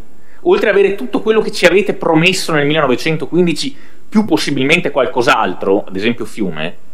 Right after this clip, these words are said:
per essere veramente la grande Italia che i combattenti sognavano, bisogna che questi combattenti diventino l'aristocrazia che la guiderà. Bisogna fare piazza pulita dei vecchi politici, brutta casta parlamentare, via,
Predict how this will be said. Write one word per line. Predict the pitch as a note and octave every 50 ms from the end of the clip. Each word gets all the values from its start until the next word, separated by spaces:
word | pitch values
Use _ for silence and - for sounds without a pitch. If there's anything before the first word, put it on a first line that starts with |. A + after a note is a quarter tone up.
| - - - - - - - - - - - -
per | - D3+
essere | F3+ B3+ C#4 - - B3+ A3 F#3+
veramente | F#3+ F#3 F3+ F#3 A#3 C#4 C4 - G3+
la | F3 E3
grande | - E3+ F3 G3+ A#3+ C#4 C#4 C4+ B3+ G#3+ A3+
Italia | G#3 - G3+ F#3+ F3 D#3 C#3 B2+ A#2+ A2+ G2+ F#2 F#2+ - - - - - -
che | - C#3
i | B2+
combattenti | - D3+ D3 D3+ D3 D3 - G#3+ A#3 A3+ -
sognavano, | - - B2+ A2+ B2 C#3 C#3+ B2 G2+ F2 E2+ E2 D#2 D#2+ F2 - - - - - - - - - - - - - - - - - - - - - - - - - - -
bisogna | - - E3+ - A#3+ G3 E3 C#3+ B2+
che | - F#3
questi | G3 B3+ C4 - G3
combattenti | D#3 F#3+ F3+ F3+ F#3 F#3 - D#3+ B2 B2+ D3
diventino | D3+ F3 D3+ C#3 C3+ C#3 D#3+ F3+ F3
l'aristocrazia | E3 D3+ D3 D3 - - - C#3 C3 D3+ A#2+ - - - A2+ A#2+
che | B2 -
la | B2+ B2
guiderà. | A#2+ A#2 B2 A#2+ G2+ D2+ C#2 - - - - - - - - - - - - -
Bisogna | - C3 B2+ B2 A2+
fare | - - G#2+ F#2 G2 G2+
piazza | - - D#2+ - - - F2
pulita | - G#2+ A#2+ E3 A#3+ C4+ C4+ C4+ B3+
dei | A#3 A#3
vecchi | A3 A#3 A3 A3+ - A3
politici, | - G#3 F#3+ D3+ A#2+ G#2 - - - - - D#2
brutta | - - C3 G#3+ A#3+ A3+ - - -
casta | - - G#2+ - - - A2
parlamentare, | - - F2 F2+ F2+ F2 F2 F2 E2 - D#2 C#2+ C#2 C#2+
via, | D2 - F#3+ - - -